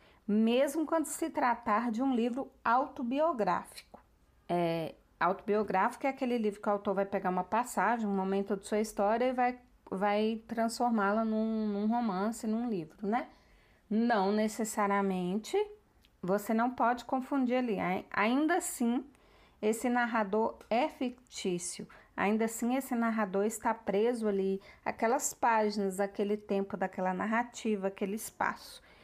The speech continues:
Então, é muito importante saber. O narrador,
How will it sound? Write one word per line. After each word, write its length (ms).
Então, 120
é 60
muito 300
importante 640
saber. 500
O 60
narrador, 800